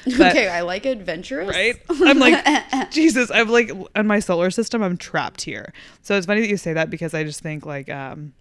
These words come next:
Speaker 2: that's something that triggers me is, like, not being able to adventure. And I'm like, <gasps> "I can't go past the bounds of this." It really pisses me <laughs> off.
Speaker 1: I mean, understandable. I think, I mean, I don't know if you guys watched the Michael,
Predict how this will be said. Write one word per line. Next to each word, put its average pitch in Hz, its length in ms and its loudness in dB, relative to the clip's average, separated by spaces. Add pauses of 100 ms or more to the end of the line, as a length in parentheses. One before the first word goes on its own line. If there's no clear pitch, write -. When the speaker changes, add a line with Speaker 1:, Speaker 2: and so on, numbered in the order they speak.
(180)
Speaker 2:
that's 165 260 -4
something 180 200 -6
that - 140 -8
triggers 180 400 -4
me 226 260 -2
is, 165 160 -4
like, 165 180 -2
not 156 480 -4
being 175 180 0
able 165 140 0
to 180 120 -4
adventure. 156 380 -6
And 175 100 -4
I'm 165 80 -6
like, 156 180 -8 (160)
<gasps> - 180 -20
"I - 60 -8
can't 196 240 -6
go 180 80 -4
past 170 300 -8
the 156 80 -12
bounds 156 340 -6
of 208 80 -8
this." 240 240 -4
It - 60 -10
really 156 220 -8 (120)
pisses 160 340 -10
me 156 160 -10
<laughs> - 40 -14
off. - 520 -4
Speaker 1:
I 190 140 -10
mean, 190 320 -10 (100)
understandable. 175 1000 -12 (200)
I 185 140 -8
think, 196 380 -12 (340)
I 247 80 2
mean, 269 140 2
I - 160 -4
don't 220 100 -6
know 214 120 -8
if 208 120 -16
you 196 220 -12
guys 190 200 -2
watched 190 200 -8
the 196 40 -8
Michael, 175 680 -8